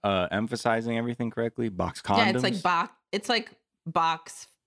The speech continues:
Speaker 2: it's like box to box, really.
Speaker 1: Oh, right.
Speaker 2: You get
Speaker 1: Okay.
Speaker 2: it.
Speaker 1: Take that rubber off. Box to box. Box
Speaker 2: You got
Speaker 1: to
Speaker 2: it.
Speaker 1: box. I get it. And I hope you get it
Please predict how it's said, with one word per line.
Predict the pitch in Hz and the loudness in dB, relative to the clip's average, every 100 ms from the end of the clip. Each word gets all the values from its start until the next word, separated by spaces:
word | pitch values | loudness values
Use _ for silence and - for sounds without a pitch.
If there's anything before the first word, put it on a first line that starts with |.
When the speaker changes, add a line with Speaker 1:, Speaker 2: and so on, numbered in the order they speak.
| - | -6
Speaker 2:
it's | 175 | -2
like | 175 175 | -2 0
box | 160 151 - - | 0 -2 -4 -6
to | 151 | -4
box, | 120 123 - - - | -2 -2 -6 -14 -10
really. | 127 101 - 92 160 _ _ _ _ _ _ _ - | -6 -6 -6 -8 -10 _ _ _ _ _ _ _ 2
Speaker 1:
Oh, | 120 123 123 120 120 113 | 4 4 4 2 2 2
right. | 110 101 92 | 2 2 2
Speaker 2:
You | 95 | 0
get | - | 0
Speaker 1:
Okay. | 87 85 | 0 0
Speaker 2:
it. | 85 85 _ _ _ _ - | -2 -8 _ _ _ _ 0
Speaker 1:
Take | 135 123 | 0 2
that | 131 131 | 0 2
rubber | 135 127 104 98 | 0 2 2 2
off. | 95 90 80 _ | 0 -2 -6 _
Box | 127 127 110 - | 2 2 -2 -6
to | 95 90 | -4 0
box. | 127 131 95 - _ _ _ _ _ _ - | 0 2 0 -4 _ _ _ _ _ _ 0
Box | 135 123 | 2 2
Speaker 2:
You | |
got | 151 131 - | 2 0 0
Speaker 1:
to | |
Speaker 2:
it. | 131 | 2
Speaker 1:
box. | 131 113 95 - - - - | 4 2 0 -8 -18 -10 0
I | 403 | 0
get | 214 110 101 | 4 4 4
it. | 117 - _ | 2 -2 _
And | 120 147 | 2 4
I | |
hope | 185 190 101 | 4 2 0
you | 92 233 277 | 0 0 2
get | 101 185 | 2 4
it | 90 | 2